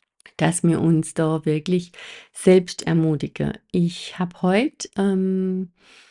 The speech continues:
auf Instagram was gesehen, da hat jemand gesagt, ja, am Weltfrauentag, heute ist Weltfrauentag, ähm, da, ich kann's nicht mehr hören, dass es immer um diesen Selbstwert geht und so. Und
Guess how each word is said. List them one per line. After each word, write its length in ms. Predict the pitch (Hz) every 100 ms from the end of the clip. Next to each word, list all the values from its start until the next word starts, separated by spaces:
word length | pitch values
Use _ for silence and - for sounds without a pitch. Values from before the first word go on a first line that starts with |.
| _ - _ _ _ _
auf 160 | 190 175
Instagram 1000 | - 233 233 214 190 165 160 202 285 294
was 300 | 202 190 -
gesehen, 340 | - 185 202
da 80 | 202
hat 160 | 190 180
jemand 300 | 175 165 160
gesagt, 360 | - 170 170
ja, 220 | 165 165 175
am 160 | 175
Weltfrauentag, 1120 | 156 147 - 165 175 240 247 247 240 247 - _ _
heute 160 | 160 147
ist 180 | -
Weltfrauentag, 1080 | 98 95 - 175 202 247 247 220 208 208 208
ähm, 420 | 175 180 175 180 175 - - - - _ _ -
da, 480 | 180 170 165 165
ich 160 | - -
kann's 320 | 208 226 226
nicht 120 | 196
mehr 140 | 185 185
hören, 260 | 175 170
dass 180 | 170 165
es 60 | -
immer 180 | 175 165
um 120 | 165
diesen 280 | 165 156 151
Selbstwert 640 | 156 143 - - 156 156
geht 240 | 165 160 165
und 180 | 160
so. 220 | - 151 147
Und 340 | 160 160